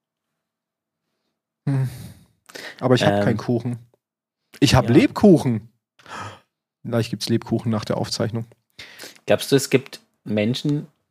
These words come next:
Speaker 2: also es gibt, wir, wir haben ja nur verrückte Hörer, weil uns hören ja
Speaker 1: Ich
Speaker 2: nur
Speaker 1: glaube, es
Speaker 2: verrückte
Speaker 1: gibt
Speaker 2: Leute.
Speaker 1: Menschen, Morlia, um auf deine Frage zu antworten.
Speaker 2: Aber die denken sich,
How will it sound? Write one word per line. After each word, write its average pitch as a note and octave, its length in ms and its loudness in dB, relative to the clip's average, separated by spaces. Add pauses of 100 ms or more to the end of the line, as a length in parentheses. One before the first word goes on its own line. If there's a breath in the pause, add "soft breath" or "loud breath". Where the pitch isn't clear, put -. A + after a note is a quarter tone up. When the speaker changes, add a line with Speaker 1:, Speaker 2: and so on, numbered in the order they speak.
(340)
Speaker 2:
also G#2+ 240 -2
es - 120 -6
gibt, - 240 -4
wir, A2+ 60 -10
wir A#2 140 6
haben A#2+ 100 2
ja C3 120 6
nur B2+ 140 2
verrückte A2+ 380 4
Hörer, G2 260 2
weil G2 140 0
uns - 180 -4
hören A2 120 2
ja A2+ 60 2
Speaker 1:
Ich G#2+ 60 2
Speaker 2:
nur G#2+ 80 0
Speaker 1:
glaube, F3+ 220 6
es F3+ 80 4
Speaker 2:
verrückte G2+ 40 4
Speaker 1:
gibt F3 180 6
Speaker 2:
Leute. C3+ 140 4
Speaker 1:
Menschen, C3+ 240 2
Morlia, A#2+ 400 4
um B2+ 160 2
auf B2+ 120 -2
deine C3+ 180 2
Frage C#3+ 320 4
zu E3 160 -2
antworten. D#3+ 540 2
Speaker 2:
Aber A#2 440 6
die C3 200 -10
denken A#2+ 300 6
sich, C#3+ 440 0